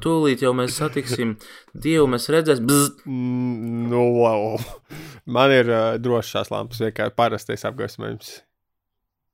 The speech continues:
Speaker 2: Viņi vienkārši sitās līdz, ā, sajūg prātā, es tā iztēlojos. Kalvi, redz,
Speaker 1: Ām,
Speaker 2: kas notiek, kad mēs tik ilgi
Speaker 1: tas ir
Speaker 2: nestiekamies?
Speaker 1: viens
Speaker 2: Man ir
Speaker 1: variants.
Speaker 2: vienkārši
Speaker 1: Vienīgi viņi var, es
Speaker 2: nereāli
Speaker 1: domāju,
Speaker 2: garš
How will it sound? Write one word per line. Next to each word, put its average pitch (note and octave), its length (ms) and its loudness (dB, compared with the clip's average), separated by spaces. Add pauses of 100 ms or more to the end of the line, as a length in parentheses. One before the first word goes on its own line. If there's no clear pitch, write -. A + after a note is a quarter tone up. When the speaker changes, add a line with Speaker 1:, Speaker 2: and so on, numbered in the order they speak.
(120)
Speaker 2:
Viņi A#2 240 -2
vienkārši A#2 320 2
sitās C3 480 2
līdz, G#2 420 -6
ā, G2 380 -2 (140)
sajūg A2 360 -6
prātā, - 420 -4
es - 120 -18
tā G#2+ 100 -8
iztēlojos. A2 600 -8 (3000)
Kalvi, C3+ 320 8
redz, C#3 160 4
Speaker 1:
Ām, C#3 80 -4
Speaker 2:
kas A#3 160 0
notiek, A3+ 320 2
kad B2+ 160 -2
mēs A#2+ 160 0
tik B2+ 160 -6
ilgi C#3+ 240 2
Speaker 1:
tas C3 240 0
ir C#3+ 80 2
Speaker 2:
nestiekamies? A#2+ 300 2
Speaker 1:
viens A#2+ 180 0
Speaker 2:
Man A#2+ 40 -2
ir A#2+ 100 2
Speaker 1:
variants. A#2 220 2
Speaker 2:
vienkārši C#3+ 180 6
Speaker 1:
Vienīgi B2 160 -2
viņi B2 180 2
var, B2+ 80 6
es A#2+ 80 4
Speaker 2:
nereāli A#2 140 2
Speaker 1:
domāju, A#2+ 240 2
Speaker 2:
garš B2+ 160 0